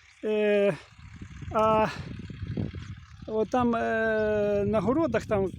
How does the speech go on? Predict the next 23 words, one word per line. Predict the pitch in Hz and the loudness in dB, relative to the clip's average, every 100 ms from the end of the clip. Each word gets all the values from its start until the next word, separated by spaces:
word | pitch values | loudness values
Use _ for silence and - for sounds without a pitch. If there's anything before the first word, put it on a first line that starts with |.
| - | -8
Цицинівські | - 214 214 165 208 | -6 -2 -2 -2 -4
городи, | 180 180 170 160 | -2 0 -2 -2
дядько | 156 269 - 277 | 0 0 0 -2
розкидає | 247 - 240 254 240 | 0 0 2 2 4
гній. | 185 208 185 - - - - - - - - | 4 4 4 2 -4 -6 -8 -10 -10 -8 -2
Е, | 185 | 0
підходить | 180 262 - 262 240 220 | 2 0 4 4 4 2
до | 220 | 0
того | 196 226 | 4 4
пошуківця: | 202 208 - 240 - | 4 0 0 2 2
«Що, | - 339 | 2 2
каже, | 302 285 220 | 6 6 4
шукаєш | 240 302 285 214 | 2 4 6 4
скарба?» | - 285 269 311 302 - - - - - - | 4 2 6 6 4 2 -10 -20 -16 -12 -2
«Ну | 285 359 | 0 4
да, | 381 339 | 4 4
шукають», | 277 220 320 302 277 226 | 2 2 6 6 6 6
ну, | 240 | 4
все | 214 247 | 6 4
нормальна | 247 277 247 233 | 6 6 6 6
мова, | 240 262 226 | 6 6 6
звичайна, | 170 185 - 202 196 185 165 | 4 4 4 4 4 4 2
е, | 196 185 180 170 | 2 4 4 2